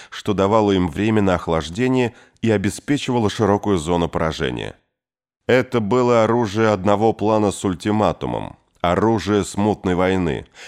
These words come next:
рассчитанное на плохо обученного пользователя или на бой одиночки с группой. Кею было приятнее считать себя одиночкой. Он не знал, сколько людей и нелюдей ему противостоят.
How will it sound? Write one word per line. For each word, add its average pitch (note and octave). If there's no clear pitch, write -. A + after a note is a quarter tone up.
рассчитанное B2
на A2+
плохо A#2
обученного G2
пользователя G#2
или D3
на A#2
бой G#2
одиночки F2
с D#2+
группой. D2
Кею D3
было C3+
приятнее A2+
считать F2+
себя D#2+
одиночкой. C#2
Он D3+
не D#3
знал, C3
сколько F#2
людей F2
и F#2+
нелюдей G2+
ему E2+
противостоят. D#2